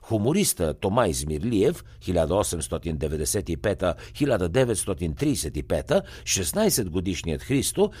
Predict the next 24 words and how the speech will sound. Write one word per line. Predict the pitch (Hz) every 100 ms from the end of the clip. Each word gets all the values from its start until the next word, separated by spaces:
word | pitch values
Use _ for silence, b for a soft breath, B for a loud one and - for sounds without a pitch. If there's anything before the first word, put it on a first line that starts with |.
| B
започва | - - - 214 - 131
да | 104
сътрудничи | 92 80 170 135 127 - 120 - B
на | 135 131
хумористичните | - 107 104 98 - 190 127 101 90
издания, | 85 101 131 87 73 71 B B
най-напред | 143 123 85 82 - 214 -
на | 95
вестник | 80 117 - 104 - B B
„Кво | - 92 110
да | - 82
е“, | 92 185 185 _ -
където | 214 170 117 92
за | 78
първи | 76 214 139 87
път | - -
се | -
подписва | 76 78 127 - 101 90 B
с | -
един | 107 113 135
от | 107
най-известните | 160 196 165 151 107 113 175 - 95 85
си | - 87
псевдоними | - 92 71 95 107 104 95